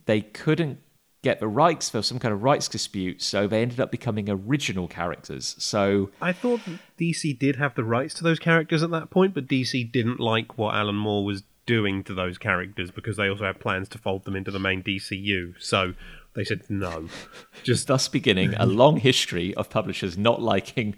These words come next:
Speaker 1: what Alan Moore does with their characters.
Speaker 2: <laughs>
Speaker 1: Um, but good God, P J, I mean, like, try explaining that to anybody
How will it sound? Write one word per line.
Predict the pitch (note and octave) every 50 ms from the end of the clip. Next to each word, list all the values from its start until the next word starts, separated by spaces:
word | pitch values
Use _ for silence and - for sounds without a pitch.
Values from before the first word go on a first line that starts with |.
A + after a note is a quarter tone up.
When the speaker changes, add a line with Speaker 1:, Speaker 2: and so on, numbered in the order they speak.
| -
Speaker 1:
what | - F3 - -
Alan | - - C3+ D3+ C#3 C#3 C3+
Moore | - C#3+ C3 A2+
does | - A#2 A2 G#2+ -
with | - G#2
their | - -
characters. | - - - G#2 G#2 - - - C#3+ A#2 - C3 A#2 -
Speaker 2:
<laughs> | B2+ A#2 - - A#2 A2+ - _ _ _ _ _ _ _ - A2 - - - - E3 - - _ _ _ _ _ - - - - - - - - - A3 -
Speaker 1:
Um, | - C#3 D3 D3+ D#3 D#3 D#3 D#3 D3+ - - - - _ -
but | A3 -
good | - A3+ F3 C3+
God, | D3 B2+ A2+ -
P | - - F#3
J, | - - -
I | - C#3
mean, | C#3+ D3 D3+ C#3
like, | C3+ C3+ C3 B2 - - -
try | - - G3+ F#3+
explaining | F3 - - - - C#3 B2 A#2 G#2+ G2+
that | F2+ F#2+ - - -
to | - - - -
anybody | A2+ G#2+ G#2+ G#2+ F#2+ G2+ F#2+ F2 F#2 F2 F2+ E2+ - -